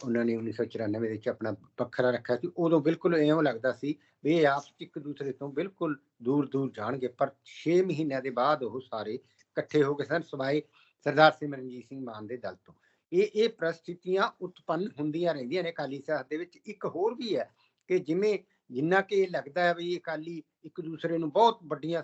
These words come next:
ਸਟੇਜਾਂ ਦੇ ਉੱਪਰ ਨਿੰਦਦੇ ਨੇ, ਇੱਕ ਦੂਸਰੇ ਪ੍ਰਤੀ ਮਾੜੀ ਸ਼ਬਦਾਵਲੀ ਵੀ ਵਰਤਦੇ ਨੇ, ਪਰੰਤੂ ਇੱਕ ਮਿੱਕ ਹੋਣ ਲੱਗਿਆਂ ਵੀ ਫੇਰ ਇਹਨਾਂ ਦੀ ਕੋਈ ਦੇਰ ਨਹੀਂ ਲੱਗਦੀ। ਇਹ ਅਕਾਲੀ ਸਿਆਸਤ ਦਾ ਇੱਕ ਇਹ ਵੀ ਖਾਸੀਅਤ ਰਹੀ ਹੈ।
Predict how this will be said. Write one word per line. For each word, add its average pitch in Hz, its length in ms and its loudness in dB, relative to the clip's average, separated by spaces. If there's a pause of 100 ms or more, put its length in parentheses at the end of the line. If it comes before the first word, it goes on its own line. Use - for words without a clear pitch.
(120)
ਸਟੇਜਾਂ 165 380 -6
ਦੇ 165 60 -6
ਉੱਪਰ 151 220 -8
ਨਿੰਦਦੇ 156 440 -4
ਨੇ, 160 120 -4
ਇੱਕ 156 140 -12
ਦੂਸਰੇ 151 340 -8
ਪ੍ਰਤੀ 156 340 -8
ਮਾੜੀ 147 340 -4
ਸ਼ਬਦਾਵਲੀ 156 540 -2
ਵੀ 147 120 -8
ਵਰਤਦੇ 147 420 -2
ਨੇ, 147 120 -2 (300)
ਪਰੰਤੂ 175 540 0
ਇੱਕ 190 220 -8
ਮਿੱਕ 175 240 -4
ਹੋਣ 151 280 -4
ਲੱਗਿਆਂ 139 300 -6
ਵੀ 127 120 -8
ਫੇਰ 127 260 -8
ਇਹਨਾਂ 127 220 -6
ਦੀ 123 80 -10
ਕੋਈ 127 160 -6
ਦੇਰ 110 260 -2
ਨਹੀਂ 104 140 -6
ਲੱਗਦੀ। 92 340 -6
ਇਹ 151 60 -2
ਅਕਾਲੀ 107 300 -2
ਸਿਆਸਤ 104 320 -8
ਦਾ 120 80 0
ਇੱਕ 123 120 -4 (200)
ਇਹ 120 160 -4
ਵੀ 151 180 -2 (300)
ਖਾਸੀਅਤ 160 500 6
ਰਹੀ 123 340 -6
ਹੈ। 107 120 -8